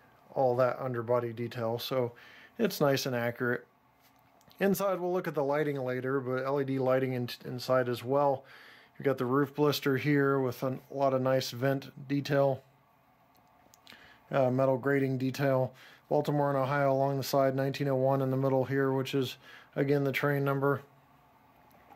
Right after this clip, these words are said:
We will go around this way a bit and show you the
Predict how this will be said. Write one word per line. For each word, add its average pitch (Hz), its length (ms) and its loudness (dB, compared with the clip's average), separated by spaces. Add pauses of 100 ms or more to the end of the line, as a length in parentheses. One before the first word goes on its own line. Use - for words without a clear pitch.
(1000)
We 143 140 2
will 143 120 6
go 143 140 2
around 143 400 2
this 180 240 -2
way 190 300 4
a 185 80 2
bit 220 320 -2 (1500)
and 123 420 -2
show 143 220 0
you 135 300 2
the 123 260 -2